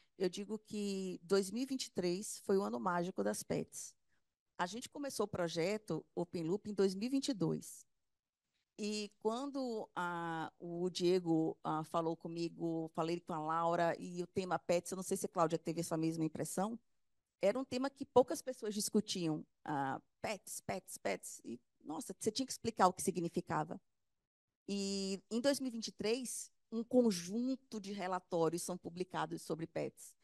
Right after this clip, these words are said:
E a gente fala, "Nossa, nosso tema, né, agora tá na crista da onda. Que maravilha que a gente começou em dois mil e vinte e dois", né? Ah, então, isso foi muito interessante e também um dado até da pesquisa, que à medida que a gente foi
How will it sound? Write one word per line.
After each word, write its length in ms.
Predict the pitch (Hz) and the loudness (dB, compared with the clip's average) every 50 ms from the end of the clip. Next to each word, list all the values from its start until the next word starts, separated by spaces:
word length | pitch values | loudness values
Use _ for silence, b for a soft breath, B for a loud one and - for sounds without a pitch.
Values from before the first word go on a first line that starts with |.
| b b b _ | b b b _
E 60 | - | -6
a 20 | 175 | -6
gente 160 | 175 165 165 | -6 -6 -4
fala, 200 | - 175 160 165 | -2 0 0 0
"Nossa, 560 | 165 175 170 151 151 170 - - - - 190 | 2 2 4 6 6 6 4 2 0 0 0
nosso 260 | 170 180 202 - - | 2 2 0 -2 -4
tema, 500 | - - - 220 214 180 180 185 214 294 494 - _ _ | -8 -4 -2 -2 0 0 0 0 0 -2 -2 -6 _ _
né, 260 | - 185 175 190 - - - | -6 -4 -4 -4 -6 -6 -4
agora 760 | 180 180 190 185 175 160 160 160 170 185 - - - - - _ _ _ _ | -4 -2 2 4 4 6 6 4 2 2 0 -2 -4 -8 -14 _ _ _ _
tá 420 | - - 170 165 170 175 185 - - _ _ _ _ _ _ - | -4 -2 0 0 0 -2 -2 -4 -8 _ _ _ _ _ _ -10
na 140 | 202 214 233 | -8 -8 -6
crista 320 | - - 165 151 - - | -6 -6 -8 -6 -4 -2
da 140 | - 196 214 | 0 0 0
onda. 440 | 240 294 277 277 262 202 160 123 - b b b b b b _ | 0 0 -2 -2 -2 -2 -4 -6 -8 b b b b b b _
Que 80 | - | -2
maravilha 480 | 190 165 156 180 247 277 262 240 220 - | 0 4 4 4 4 4 2 0 0 -2
que 80 | - | -4
a 40 | 277 | -6
gente 180 | 220 190 - - | -6 -6 -6 -8
começou 280 | - 208 208 202 - 180 | -8 -6 -6 -4 -2 -2
em 40 | 175 | -2
dois 140 | 202 208 | -2 -2
mil 80 | 208 208 | -2 -2
e 40 | 202 | -2
vinte 140 | 220 - - | -2 -2 -2
e 60 | 392 | 2
dois", 360 | 392 269 226 170 147 - - _ _ _ _ _ _ | 2 2 2 2 0 -4 -10 _ _ _ _ _ _
né? 220 | - 170 170 - - _ b b b b b _ _ _ _ - | -8 -6 -6 -6 -8 _ b b b b b _ _ _ _ -4
Ah, 420 | 170 185 180 180 180 180 180 170 - | -2 0 2 2 2 0 0 -2 -4
então, 180 | 202 - 226 220 | -4 -2 -2 -2
isso 100 | 220 - | 0 2
foi 100 | - 247 | 2 2
muito 180 | 240 247 277 - | 2 0 -2 -6
interessante 720 | 285 - 285 277 285 - - 226 202 202 208 - - - - | -4 -2 -2 -2 -2 -2 -4 -4 -4 -4 -6 -8 -10 -10 -10
e 60 | 208 | -8
também 340 | - - 196 190 190 190 190 | -6 -4 -4 -4 -4 -6 -6
um 120 | 202 196 | -6 0
dado 280 | 175 170 165 175 175 165 | 2 2 2 2 2 -2
até 160 | - - 180 | -4 -4 -4
da 80 | 175 | -6
pesquisa, 560 | 180 - 160 165 - - - 196 226 233 214 190 | -6 -6 -8 -8 -8 -8 -8 -6 -4 -2 -2 -2
que 140 | - - | -2 -2
à 40 | 185 | -2
medida 300 | 190 190 180 190 196 240 | -2 -2 -4 -4 -4 -4
que 120 | 247 - 226 | -4 -4 -4
a 40 | |
gente 240 | 214 208 190 185 - | -4 -6 -6 -8 -10
foi 460 | 190 - - 170 165 165 160 156 156 | -10 -6 -2 0 0 0 0 -2 -4